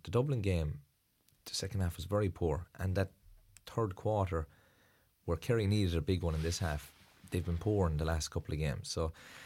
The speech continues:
I, I was very antsy at it. I,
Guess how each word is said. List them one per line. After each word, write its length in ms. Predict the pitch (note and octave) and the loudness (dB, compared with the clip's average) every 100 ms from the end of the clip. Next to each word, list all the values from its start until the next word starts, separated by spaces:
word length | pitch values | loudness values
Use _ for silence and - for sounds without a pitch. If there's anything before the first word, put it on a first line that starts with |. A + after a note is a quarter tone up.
| - - - - - - _ _ _ _ - | -20 -20 -20 -20 -20 -20 _ _ _ _ -10
I, 220 | - B2 - - | -4 -4 -2 2
I 120 | C3+ | 4
was 220 | C3 F2 - _ - - | 4 2 -2 _ -16 2
very 220 | G2 A#2 | 6 6
antsy 340 | F2+ F2 F2 D#2 | 6 6 6 6
at 60 | |
it. 100 | D2+ | 6
I, 140 | F#2 | 6